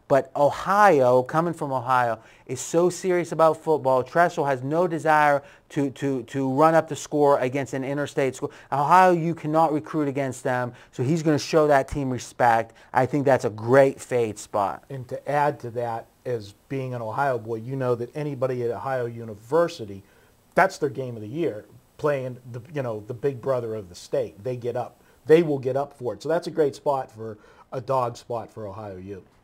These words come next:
Speaker 1: Okay, well, we're gonna be looking at a few other of the most marquee teams in college football and doing a profile, a betting preview for them. And that's it for this week, and we'll be back next week with all of our, uh, information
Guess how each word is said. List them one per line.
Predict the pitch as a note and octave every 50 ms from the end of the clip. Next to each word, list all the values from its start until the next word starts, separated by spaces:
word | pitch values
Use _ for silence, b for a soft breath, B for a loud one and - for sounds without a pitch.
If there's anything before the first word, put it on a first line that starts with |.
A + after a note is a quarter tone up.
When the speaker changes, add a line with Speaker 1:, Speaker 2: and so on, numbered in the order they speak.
| _ - D#3+
Speaker 1:
Okay, | F3 E3+ - A3 A#3 G#3 C3+ A2+
well, | A#2 C3 C3
we're | C3+ D#3 E3
gonna | F#3+ G3+ F#3+
be | F3+ F3+ E3+
looking | F3+ F#3 F3 F#3 F3
at | E3+ E3+ E3 - -
a | C#3 C3+
few | - - D#3+ F3 F#3 F3+
other | E3 E3 E3 E3+ E3+ E3+
of | E3 D#3
the | C3+ C#3+
most | C#3+ D3 D3 D3 C#3+ -
marquee | C#3 C#3 C#3 C#3+ D3+ D3 D3+ - - D3+ D3 C#3+ C#3+ D3 D3 D3+ D3+ b b b b b b _
teams | - D3+ D3 C#3+ C#3+ D3 C3+ C3
in | C#3 C3+ C3 B2
college | - C#3+ C#3 C#3 C3+ C3 -
football | - C#3+ C#3+ C3+ C3 C#3 C#3 C#3+ C#3+
and | C#3 C3+ B2+ A#2
doing | B2+ C#3+ C#3+ C#3
a | C3 A#2+
profile, | - - C#3+ C3+ C3+ C3 C3 C3+ B2+ C3 C3 C3+
a | C3
betting | A#2+ C3 B2+ B2+ C3 C3 B2
preview | - C3+ B2 A#2+ A2+ A2+ A2+ G#2+
for | A2 - A2 G#2+ G#2+ G#2
them. | G#2 A2 A#2 C3 E3+ F#3 b b b b b b b
And | - C3+ C3+ C3 C3+
that's | C#3 D#3+ D#3+ D#3+ - F3+
it | F3+ E3+
for | - E3+ D3+
this | D3+ E3 D#3 D#3+ -
week, | C#3+ C#3+ D#3 F3+ G#3+ A3+ F3+ E3+ F#3 F3+ - b b b b b
and | A#2 A#2
we'll | A#2+ C3 C#3+
be | C#3+ D3+ D3+
back | D#3 D#3 D#3 D3 C3+ C3
next | C3+ C#3+ D3+ D#3 D#3 - -
week | D3+ D3+ D3 C3
with | C3+ B2+ A#2+
all | G2 A#2 B2 C3 C#3+ D3
of | C#3 C3
our, | C#3+ C#3+ C#3 C#3 C#3 C#3+ C#3+ b b b b b - -
uh, | - B2+ B2+ C3 -
information | C#3 C3+ - - D3+ C3+ B2+ C3+ - - E3 F3+ F#3